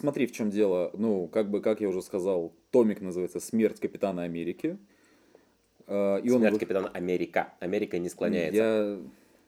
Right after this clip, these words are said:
Speaker 2: И д-, вам, уважай-, уважаемые слушатели, если вы склоняете Капитана Америка, склоняется только Капитан. Америка не склоняется. Капитана Америка.
Speaker 1: Игорь,
Speaker 2: У
Speaker 1: какие,
Speaker 2: к-
Speaker 1: какие ты сейчас просто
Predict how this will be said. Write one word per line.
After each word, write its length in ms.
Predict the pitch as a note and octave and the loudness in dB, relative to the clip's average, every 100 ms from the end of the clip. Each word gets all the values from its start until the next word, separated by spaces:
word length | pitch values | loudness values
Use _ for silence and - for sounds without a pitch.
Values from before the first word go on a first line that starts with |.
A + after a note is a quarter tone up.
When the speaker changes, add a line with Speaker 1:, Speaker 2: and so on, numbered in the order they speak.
| _ _ _ - | _ _ _ -10
Speaker 2:
И 440 | G2+ G#2+ A2+ A2 | -6 0 2 4
д-, 160 | G#2 F#2+ | 4 4
вам, 300 | G2+ G#2+ F#2 | 8 8 8
уважай-, 420 | G2+ G2 G#2 F#2+ | 6 8 6 6
уважаемые 480 | G2+ G2 G#2+ G#2 F#2 | 4 6 8 6 4
слушатели, 320 | D3+ D#3 G2 | -2 0 0
если 160 | E2+ | 0
вы 120 | F#2+ G2+ | 0 0
склоняете 540 | - G2+ A#2 A2 - | 0 2 4 2 0
Капитана 340 | - - G2+ G2 | -10 -2 0 2
Америка, 440 | A2+ D#3+ - F2+ | 2 2 4 2
склоняется 360 | - F#2 G#2+ G#2+ | 2 2 2 0
только 140 | F#2 | -6
Капитан. 420 | - - F2 F#2+ E2+ | -6 -4 0 -2 -2
Америка 400 | F#2+ A2+ A#2+ F#2 | 2 2 4 0
не 140 | G#2 | 0
склоняется. 520 | - F#2 F2+ D#2+ - | 0 0 0 -2 -4
Капитана 720 | - - - A#2+ B2 G#2+ G2 | -8 -6 0 2 4 2 0
Америка. 600 | F2+ F#2 G2 F2 - E2+ G2 | -4 -2 0 0 -2 -4 -4
Speaker 1:
Игорь, 140 | F#2 - | -10 4
Speaker 2:
У 140 | C3+ | 4
Speaker 1:
какие, 80 | A#2 | 6
Speaker 2:
к- 60 | A2 | 2
Speaker 1:
какие 340 | A2+ - C3+ | 0 0 -4
ты 140 | D3 G#2+ | -2 -6
сейчас 420 | - - G#2+ A2 | -8 -2 -2 -2
просто 380 | - F#2+ F#2+ | -8 -10 -10